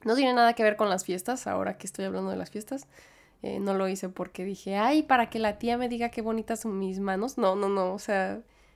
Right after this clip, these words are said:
fue más personal. Este, y de hecho, me gustaría, me gustaría también hacer un hincapié en eso. Este,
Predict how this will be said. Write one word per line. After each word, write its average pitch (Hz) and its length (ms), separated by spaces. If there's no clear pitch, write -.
fue 392 140
más 392 140
personal. 240 680
Este, 196 1000
y 240 60
de 262 80
hecho, 320 360
me 294 100
gustaría, 370 380
me 330 120
gustaría 359 380
también 302 240
hacer 311 200
un 302 120
hincapié 226 360
en 240 100
eso. 220 460
Este, 190 920